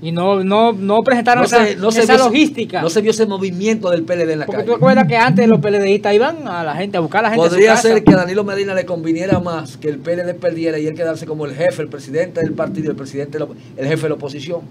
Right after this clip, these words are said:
Speaker 2: ¿Es posible eso?
Speaker 1: Ajá. Entonces ahí que salió ganando fue Lionel.
Speaker 2: Entonces, eh, vamos a ver entonces cómo le va con los retos y desafíos que tiene este gobierno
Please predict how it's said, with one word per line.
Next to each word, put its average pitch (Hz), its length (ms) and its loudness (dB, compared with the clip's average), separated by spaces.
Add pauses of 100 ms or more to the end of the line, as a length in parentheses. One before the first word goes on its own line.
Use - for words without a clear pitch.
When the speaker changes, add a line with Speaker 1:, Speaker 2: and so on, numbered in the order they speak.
(220)
Speaker 2:
¿Es 135 80 -8
posible 147 440 -6
eso? - 180 -10 (360)
Speaker 1:
Ajá. 143 520 -8 (140)
Entonces 190 340 -6
ahí 196 80 0
que 190 160 -2
salió 185 260 -2
ganando 190 300 -2
fue 185 120 -4
Lionel. 160 440 -4
Speaker 2:
Entonces, 190 580 -2 (100)
eh, 143 360 -2
vamos 170 280 -2
a 190 60 0
ver 175 180 4
entonces 151 440 -6 (100)
cómo 190 600 -2
le 147 200 -2
va 180 260 0
con 160 140 -6
los 143 140 -8
retos 196 360 -4
y 180 40 -8
desafíos 170 520 -4
que 135 120 -10
tiene 160 300 -6
este 160 180 -6
gobierno 170 500 -6